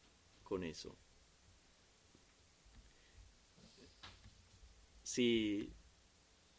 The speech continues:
si tienen ahí la Reina Valera, va a notar que dice, "Cuando vino el cumplimiento del tiempo".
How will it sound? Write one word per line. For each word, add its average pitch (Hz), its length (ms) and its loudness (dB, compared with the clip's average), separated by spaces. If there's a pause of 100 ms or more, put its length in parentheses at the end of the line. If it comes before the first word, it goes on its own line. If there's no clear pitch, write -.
(320)
si 98 260 -2
tienen 131 540 6 (460)
ahí 107 320 4
la 101 160 2
Reina 110 280 4
Valera, 107 560 6 (1900)
va 110 80 8
a - 20 10
notar 127 360 4
que 127 160 8
dice, 110 500 6 (1700)
"Cuando 113 420 4
vino 135 500 2 (200)
el 120 300 10
cumplimiento 113 1120 4 (720)
del 98 220 0
tiempo". 87 400 -4